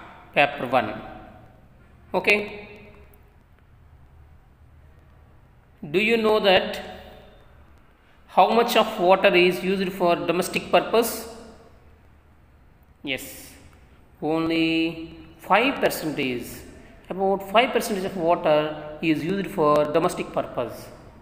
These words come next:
And, uh, yet a large section of the population does not have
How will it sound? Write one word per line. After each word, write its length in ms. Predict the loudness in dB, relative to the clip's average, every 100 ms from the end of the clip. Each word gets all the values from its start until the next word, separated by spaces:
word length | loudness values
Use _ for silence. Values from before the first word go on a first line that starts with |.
| -20 -20 -20 -20 -20 -20 -20 -20 -20 _ _ -20 -20 _ _ _ _ _ 0
And, 260 | 0 2
uh, 260 | -2 -4 -8 -12 -18 -20 -20 -20 -20 -20 -20 -20 -20 -20 -20 -20 -20 -20 -20 -4
yet 140 | 0 2
a 100 | 4
large 520 | 4 6 6 6 4 4
section 400 | 0 0 0 0
of 120 | 2
the 80 | 2
population 840 | 4 2 6 6 6 2 -2 2
does 220 | 2 2
not 140 | -2
have 420 | 0 2 4 4